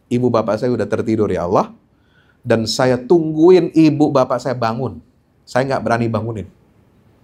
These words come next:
Anak-anak saya padahal sudah merengek-rengek minta makanan itu,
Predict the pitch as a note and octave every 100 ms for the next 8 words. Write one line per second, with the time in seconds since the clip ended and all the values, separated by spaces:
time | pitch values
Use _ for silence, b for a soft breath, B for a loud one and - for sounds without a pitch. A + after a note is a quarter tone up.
0 | _ _ _ _ _ _ - _ _ C#3+
1 | C#3+ D#3 - D#3 D3 F3+ F3 E3+ E3 E3+
2 | E3 D#3 D#3 D#3 D#3+ D#3 D#3+ D#3+ D#3+ D#3
3 | D3+ D3 C#3+ C3+ C3 C3 D3+ E3 G2+